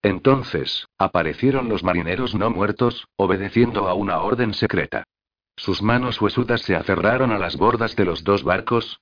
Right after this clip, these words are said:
y la gente que iba a bordo y la que estaba en la orilla gritó horrorizada cuando los esqueletos de los pescadores muertos hacía tiempo empezaron a surgir de las oscuras aguas.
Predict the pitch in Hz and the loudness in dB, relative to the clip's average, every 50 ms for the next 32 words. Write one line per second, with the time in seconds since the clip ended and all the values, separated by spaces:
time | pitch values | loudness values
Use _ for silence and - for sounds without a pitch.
0 | _ - - 95 87 82 - 120 120 117 - 120 113 - 107 98 113 - 120 120 | _ -2 -2 0 0 0 0 0 0 0 0 -2 0 2 2 2 2 2 2 0
1 | 110 69 76 85 90 95 113 107 87 85 73 - - 69 67 - 110 107 107 110 | 0 0 0 0 0 2 2 0 2 0 -2 -4 -4 -6 -2 0 0 2 2 0
2 | 104 101 98 92 98 92 92 101 113 110 110 104 104 98 90 - - 127 120 107 | -2 -2 -4 -4 -6 -2 2 2 2 2 2 0 0 -2 -2 -2 -2 0 0 0
3 | 82 82 85 80 - 131 131 127 139 131 - 95 92 92 101 95 92 90 - 90 | 0 0 -2 -2 0 0 2 2 2 2 2 2 2 2 0 0 0 0 -2 -4
4 | - - 110 98 113 110 - 117 104 92 - 98 82 82 80 - - 90 - - | -2 0 0 2 2 2 2 2 2 2 2 0 0 0 -2 0 -2 -2 0 0
5 | - 95 90 113 131 127 104 76 78 90 101 104 104 - 117 104 - - 82 - | 0 0 0 0 -2 -2 -4 -4 -4 -4 -4 -4 0 2 2 2 2 0 -4 -2
6 | - 101 107 110 113 - 92 101 104 95 - 87 87 85 82 78 - 82 - 117 | 2 2 2 2 2 2 0 0 0 0 0 0 0 0 -2 -2 -4 0 2 2
7 | 113 101 95 92 80 - 98 80 80 - - 113 113 101 104 95 80 73 - - | 2 2 2 0 0 0 -2 -2 -2 0 0 0 2 2 2 0 0 0 0 0
8 | 139 117 - - - 117 123 117 - 107 95 69 69 69 60 55 - - - - | -2 -2 0 0 2 2 2 2 2 0 -2 -2 -2 -4 -4 -4 -4 -6 -8 -8
9 | - | -10